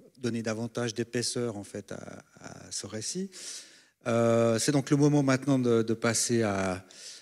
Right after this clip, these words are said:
à la discussion, à quelques questions, hein, que, que les, les spectateurs et les spectatrices, euh, veulent nous poser via, via le chat. Donc, euh, j'ai déjà un, un premier, euh, une première question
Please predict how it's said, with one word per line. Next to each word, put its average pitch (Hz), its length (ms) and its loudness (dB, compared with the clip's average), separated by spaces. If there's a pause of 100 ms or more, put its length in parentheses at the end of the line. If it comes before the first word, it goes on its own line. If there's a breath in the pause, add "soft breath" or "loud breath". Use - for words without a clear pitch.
(260 loud breath)
à 95 340 -8
la 95 100 -4
discussion, 117 480 -2
à 113 80 2
quelques 120 300 2
questions, 170 580 2
hein, 147 140 2
que, 113 300 2
que 113 180 -2
les, 101 840 -2
les 95 200 -6
spectateurs 113 680 0
et - 20 2
les 104 80 0
spectatrices, - 880 -2
euh, 92 180 0 (560 loud breath)
veulent 123 300 6
nous 131 160 8
poser 131 400 8
via, 113 520 4
via 110 200 4
le 107 160 4
chat. - 560 0 (100)
Donc, 110 320 -2
euh, 104 220 6
j'ai 104 160 4
déjà 131 340 6
un, 104 400 2 (600 loud breath)
un - 100 -6
premier, 113 640 2
euh, 92 440 0
une 98 80 -6
première 120 300 2
question 202 540 2